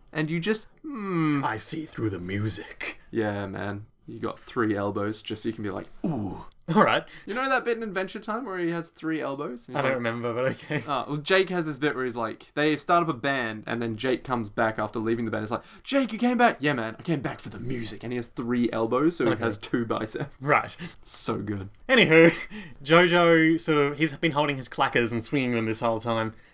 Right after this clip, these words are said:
Speaker 2: And as Beck emerges from the door, he holds them out so that the rope is taut in front of him, and Beck's hand slices the string and he falls back. <gasps> Beck says, "If it weren't for that little toy there, I would have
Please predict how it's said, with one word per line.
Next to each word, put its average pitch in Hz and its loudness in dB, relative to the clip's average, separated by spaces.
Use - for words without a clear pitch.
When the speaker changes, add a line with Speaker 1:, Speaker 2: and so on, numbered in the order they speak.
Speaker 2:
And 127 -2
as 123 -2
Beck 135 0
emerges 127 -2
from 131 -8
the 117 -6
door, 120 -2
he 110 -6
holds 117 -6
them 113 -6
out 120 -4
so 139 0
that 127 -4
the 127 0
rope 123 6
is 113 -2
taut 123 2
in 117 -4
front 120 2
of 113 2
him, 113 2
and 110 -2
Beck's - -2
hand 120 0
slices 120 -4
the 117 -10
string 120 -4
and 107 -6
he 101 -8
falls 120 -6
back. 127 -8
<gasps> - -12
Beck 127 0
says, 123 0
"If 123 -6
it 120 0
weren't 135 0
for 117 -4
that 127 -4
little 117 -10
toy 127 0
there, 110 0
I 113 -2
would 120 0
have 107 -8